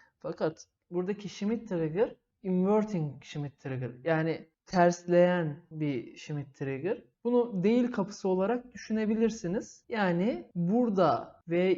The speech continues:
in küçükse V C C'den çıkış veriyor. V in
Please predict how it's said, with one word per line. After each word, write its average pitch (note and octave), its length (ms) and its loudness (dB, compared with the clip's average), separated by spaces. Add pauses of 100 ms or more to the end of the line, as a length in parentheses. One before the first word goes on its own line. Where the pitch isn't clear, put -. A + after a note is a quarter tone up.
in G#3+ 480 0
küçükse - 960 -4
V D3 280 2
C C#3+ 220 2
C'den D3 520 -2 (100)
çıkış F#3+ 420 -6
veriyor. C3 340 -6 (200)
V E3+ 500 2
in B3 460 0